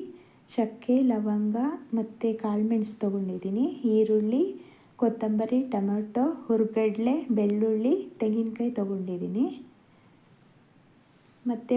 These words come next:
ಒಂದು ಮುಕ್ಕಾಲು ಕಪ್ಪು ಮೊಳಕೆ ಕಾಳು ತೊಗೊಂಡಿದ್ದೀನಿ, ಹುರುಳಿಕಾಳು ಮೊಳಕೆ ಕಟ್ಟಿರೋದು. ಮತ್ತು ಒಗ್ಗರಣೆಗೆ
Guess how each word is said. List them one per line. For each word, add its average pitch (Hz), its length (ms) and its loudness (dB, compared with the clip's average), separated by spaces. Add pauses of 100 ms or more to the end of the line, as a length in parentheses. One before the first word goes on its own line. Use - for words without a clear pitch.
ಒಂದು 226 220 0
ಮುಕ್ಕಾಲು 240 360 2 (120)
ಕಪ್ಪು 233 300 -2 (500)
ಮೊಳಕೆ 220 320 2 (100)
ಕಾಳು 226 240 -2
ತೊಗೊಂಡಿದ್ದೀನಿ, 196 560 -2 (100)
ಹುರುಳಿಕಾಳು 208 680 0 (480)
ಮೊಳಕೆ 208 340 -2
ಕಟ್ಟಿರೋದು. 202 500 -2 (2750)
ಮತ್ತು 247 300 0 (160)
ಒಗ್ಗರಣೆಗೆ 233 600 2